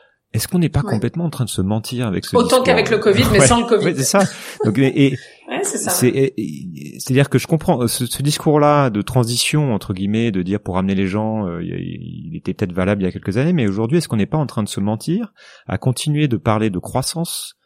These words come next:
Speaker 1: sans fin à, à, à des gens des boîtes ? Et en même temps,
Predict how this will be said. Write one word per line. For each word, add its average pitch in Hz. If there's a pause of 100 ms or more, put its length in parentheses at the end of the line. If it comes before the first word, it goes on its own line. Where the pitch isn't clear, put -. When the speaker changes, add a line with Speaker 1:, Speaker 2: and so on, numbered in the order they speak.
(220)
Speaker 1:
sans -
fin 208
à, 92 (100)
à, 98
à 92
des 92
gens 107
des 92
boîtes ? 131 (920)
Et 135
en 127
même 127
temps, 214